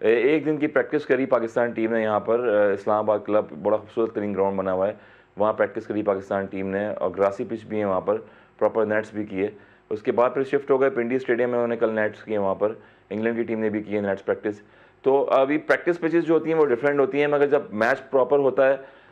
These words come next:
तो उस पर डिफरेंट पिच की, पिच होती है, उसका स्क्वायर डिफरेंट बना होता है। तो वेदर यहाँ पर मेरे ख्याल में, अ, सत्रह अठारह डिग्री चल रहा है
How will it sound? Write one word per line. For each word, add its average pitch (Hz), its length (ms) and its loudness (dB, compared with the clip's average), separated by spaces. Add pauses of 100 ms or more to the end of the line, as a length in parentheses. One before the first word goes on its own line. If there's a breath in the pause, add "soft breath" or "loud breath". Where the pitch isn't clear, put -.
(140)
तो 131 180 4
उस 92 260 0
पर - 320 0
डिफरेंट 127 340 0
पिच 131 160 -2
की, 139 80 0
पिच 123 400 0
होती 113 240 0
है, 127 60 4
उसका 127 220 0
स्क्वायर 135 300 2
डिफरेंट 123 320 0
बना 113 140 2
होता 110 220 2
है। 123 120 -2 (360 loud breath)
तो 135 100 4
वेदर 123 340 4
यहाँ 160 220 2
पर 156 120 4
मेरे 147 160 2
ख्याल 143 160 2
में, 151 200 2
अ, 135 120 -2 (520)
सत्रह 139 220 2
अठारह 131 300 4
डिग्री 117 260 0
चल 113 180 0
रहा 107 140 2
है 131 140 -4